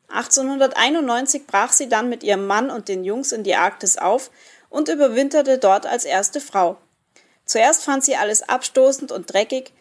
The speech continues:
aber nach und nach ist sie von den Inuits fasziniert.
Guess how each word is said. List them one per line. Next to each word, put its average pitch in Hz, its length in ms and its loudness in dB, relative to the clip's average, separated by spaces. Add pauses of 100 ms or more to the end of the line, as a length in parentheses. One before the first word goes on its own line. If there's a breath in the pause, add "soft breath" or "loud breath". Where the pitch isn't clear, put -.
(160)
aber 208 240 2
nach 254 280 2
und 302 180 -2
nach 247 240 0
ist 262 180 -2
sie 262 80 -4
von 220 240 -2
den 208 140 -6
Inuits 247 480 -4
fasziniert. 214 840 -4